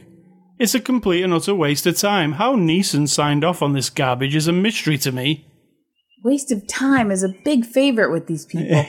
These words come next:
Speaker 1: Yeah.
Speaker 2: It's a huge, I mean, seriously, it's, like, the main thing in all of these every single week.
Speaker 1: This guy, this guy actually, um, gives a shout out to the movie Taken. And he says, "I like Liam Neeson.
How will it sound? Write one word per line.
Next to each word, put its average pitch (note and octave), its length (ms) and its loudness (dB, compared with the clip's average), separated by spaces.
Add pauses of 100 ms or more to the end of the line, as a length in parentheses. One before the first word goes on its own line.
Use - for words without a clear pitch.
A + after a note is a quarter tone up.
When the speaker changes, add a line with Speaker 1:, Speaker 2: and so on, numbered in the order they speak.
(160)
Speaker 1:
Yeah. - 300 -2
Speaker 2:
It's A3+ 160 -2
a D#4 60 2
huge, D#4 300 0
I C#4 80 2
mean, D4 140 -4
seriously, A#3+ 440 0
it's, G#3+ 100 0
like, G#3+ 220 -2
the A3 80 0
main A3 400 0
thing G3+ 300 -2
in E3+ 120 -6
all F#3 240 0
of F3 80 -2
these D#3 260 -6
every F3 380 0
single F3 300 -6
week. D#3+ 220 -8 (280)
Speaker 1:
This C4+ 220 -2
guy, D#3+ 340 0 (200)
this B3 240 0
guy D3 400 0
actually, D3 840 0 (800)
um, C#3+ 480 0 (380)
gives D3 240 0
a C#3 140 -4
shout D#3+ 380 0
out D3 240 0
to D3 160 0
the C#3+ 300 0
movie D#3 280 0
Taken. G3 540 -4 (480)
And D#3+ 100 -2
he F3 80 2
says, - 480 -2 (1040)
"I D4+ 40 2
like F4 240 0
Liam D#3+ 320 2
Neeson. E3 440 2